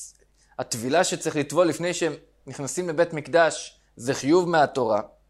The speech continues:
והשאלה היא גם, תיבאי לרבנן דפליגי עלי דרבי יהודה. אפילו לפי דר-, דרבנן שזה הדעה בדיוק ההפוכה.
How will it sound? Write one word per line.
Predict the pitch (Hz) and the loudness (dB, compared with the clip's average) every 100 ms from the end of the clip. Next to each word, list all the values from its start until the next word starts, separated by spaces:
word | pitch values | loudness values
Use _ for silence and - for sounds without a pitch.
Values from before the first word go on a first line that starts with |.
| _ _ _ _ _ _ _ _ _ _ _ _ _ _ _ - - - - - _ | _ _ _ _ _ _ _ _ _ _ _ _ _ _ _ -20 -20 -20 -20 -20 _
והשאלה | 104 123 - 151 175 | 0 2 4 6 6
היא | 202 196 | 6 6
גם, | 254 233 226 214 _ _ _ _ _ | 6 6 -2 -10 _ _ _ _ _
תיבאי | 147 151 233 226 208 | -2 6 8 8 4
לרבנן | 190 180 175 185 214 202 | 0 0 2 2 0 -2
דפליגי | 170 202 220 180 | -2 -4 -2 2
עלי | 170 185 | 2 2
דרבי | 185 170 151 160 | 0 0 0 0
יהודה. | 151 151 202 175 - - - | -2 2 4 4 -2 -20 -20
אפילו | - 196 180 | -14 -8 -6
לפי | 202 | -2
דר-, | 185 170 139 | 0 0 0
דרבנן | 151 151 156 175 | 0 2 0 -2
שזה | 170 151 165 | -4 0 0
הדעה | 156 175 | 4 4
בדיוק | 160 151 185 | 4 0 2
ההפוכה. | 180 143 147 - 214 | 4 4 0 2 2